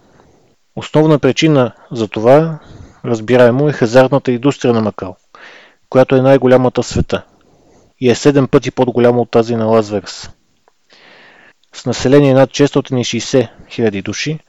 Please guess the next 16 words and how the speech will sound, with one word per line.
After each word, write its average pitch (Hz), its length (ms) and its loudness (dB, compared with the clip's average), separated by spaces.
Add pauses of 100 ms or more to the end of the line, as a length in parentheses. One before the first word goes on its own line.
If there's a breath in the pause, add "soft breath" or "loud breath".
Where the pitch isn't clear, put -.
(360 loud breath)
Макао 135 360 2
има 135 180 4
и - 20 -2
своя 131 300 2
лимит, 127 500 -2
най-вече 123 380 0
заради 127 340 0
географията 113 680 0
си – - 260 -18 (480 loud breath)
едва 113 280 2
тридесет 147 320 0
и 127 80 0
два 127 160 4
кв-, 123 280 -6
квадратни 117 440 -2
километра, 107 500 -6